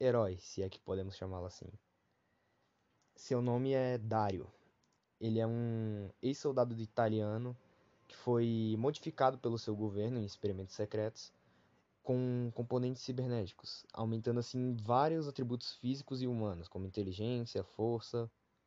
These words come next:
velocidade, entre outros. Com o fim dos experimentos, ele percebeu que queriam usá-lo como um, uma arma de destruição. Então, Dario fugiu e resolveu usar os seus dons para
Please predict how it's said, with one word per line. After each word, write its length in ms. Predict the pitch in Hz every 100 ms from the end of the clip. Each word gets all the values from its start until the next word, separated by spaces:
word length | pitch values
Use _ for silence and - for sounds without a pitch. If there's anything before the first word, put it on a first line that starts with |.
| _ _ _ _ _ _ _
velocidade, 800 | 110 107 - 98 104 117 123 120 -
entre 280 | 110 123
outros. 580 | 95 82 - - - - _ _ _ _ _ _ _ _
Com 160 | - 127
o 40 |
fim 180 | 120 131
dos 160 | 135 127
experimentos, 580 | - 120 113 123 127 -
ele 140 | 113 107
percebeu 360 | 110 117 117
que 120 | 120
queriam 260 | - 120 123
usá-lo 300 | 120 113 123
como 200 | 127 127
um, 140 | 147 -
uma 220 | - -
arma 280 | 131 156 156
de 160 | 147 156
destruição. 760 | 143 147 - 156 156 135 101 87
Então, 440 | 90 104 117 117 107
Dario 240 | 113 117 113
fugiu 580 | - 117 110 127 139 - _ _ _ _ _ 123
e 380 | 117 117 113 110
resolveu 500 | 113 113 113 113 107 -
usar 440 | 113 113 113 110 _ _
os 140 | 120 -
seus 180 | 123 110
dons 300 | 107 117 -
para 440 | 113 113 120